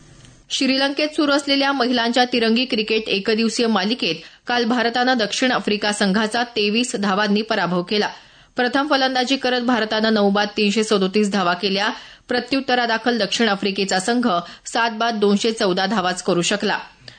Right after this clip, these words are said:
या स्पर्धेचा अंतिम सामना रविवारी भारत आणि यजमान श्रीलंका यांच्यात होणार आहे. विना अपघात सेवा बजावणाऱ्या एसटीच्या चालकांना दरवर्षी रोख रक्कम देऊन गौरवण्यात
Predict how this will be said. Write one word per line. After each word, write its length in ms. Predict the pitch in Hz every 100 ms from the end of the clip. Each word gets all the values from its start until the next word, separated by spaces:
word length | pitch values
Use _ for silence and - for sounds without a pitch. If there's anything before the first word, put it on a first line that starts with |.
| -
या 120 | 247
स्पर्धेचा 520 | 247 254 240 254 269
अंतिम 300 | 247 226 262
सामना 360 | 285 254 247 247
रविवारी 440 | 220 220 220 220
भारत 320 | 214 226 208 220 -
आणि 160 | 196
यजमान 360 | 196 196 196 202
श्रीलंका 540 | - 202 202 254 226 160
यांच्यात 360 | 185 185 196 196
होणार 260 | 240 170 165
आहे. 260 | 202 160 - - - - - - - - - - - 226
विना 280 | 262 277
अपघात 360 | 285 285 277 294 294
सेवा 240 | 254 247
बजावणाऱ्या 600 | 247 233 233 233 220 233
एसटीच्या 480 | 202 196 233 220 226
चालकांना 640 | 226 190 185 202 190 208 233
दरवर्षी 580 | 208 208 214 214 247
रोख 280 | 220 226 226
रक्कम 340 | 214 - 208 202
देऊन 240 | 214 226
गौरवण्यात 480 | 196 185 208 190